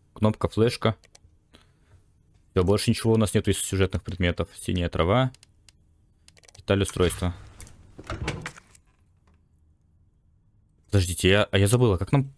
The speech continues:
в подвал-то спускаться на парковку? Изолятор. Вот в изоляторе у нас незаконченные дела. По ступенькам на первый этаж.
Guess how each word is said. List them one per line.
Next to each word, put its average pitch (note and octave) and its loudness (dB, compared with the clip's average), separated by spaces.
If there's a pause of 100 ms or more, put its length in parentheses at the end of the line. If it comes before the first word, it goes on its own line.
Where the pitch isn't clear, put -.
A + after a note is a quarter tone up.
в - -20
подвал-то G#2+ 2
спускаться - -4
на E2 -2
парковку? - -4 (1900)
Изолятор. F#2+ 2
Вот G2+ 0
в - 2
изоляторе F#2 2
у F#2 0
нас F#2 -2
незаконченные F#2 -2
дела. G2 0 (1300)
По - -2
ступенькам A#2 0
на A2 0
первый E2+ 0
этаж. - -4